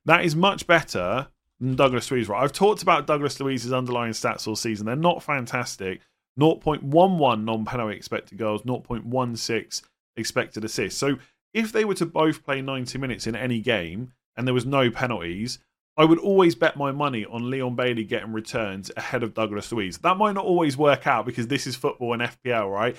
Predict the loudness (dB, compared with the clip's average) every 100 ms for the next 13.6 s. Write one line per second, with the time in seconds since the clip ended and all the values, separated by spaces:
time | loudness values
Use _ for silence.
0 | -10 -4 2 4 4 0 2 0 -2 -2
1 | -4 -4 -4 -4 -10 -12 _ _ -2 2
2 | 2 0 0 0 2 2 2 -4 -4 -4
3 | -4 -8 -18 -20 _ _ _ 0 2 2
4 | 2 0 -2 -4 -4 -6 -4 -2 -4 -6
5 | -8 -6 -4 -6 -2 0 0 -4 -8 -12
6 | _ _ _ _ -6 -4 2 4 4 4
7 | 2 4 4 2 2 0 0 _ -6 -6
8 | -4 -6 -6 -8 -4 2 4 4 0 -6
9 | -6 -6 -4 -4 -4 -4 -4 -6 -8 -6
10 | -8 -10 _ -8 -6 -4 -4 -4 -6 -8
11 | -6 -4 -4 -4 -10 -6 -4 -4 -4 -2
12 | -4 -6 -16 _ -2 -2 0 -2 0 2
13 | 2 0 -4 -2 -2 -6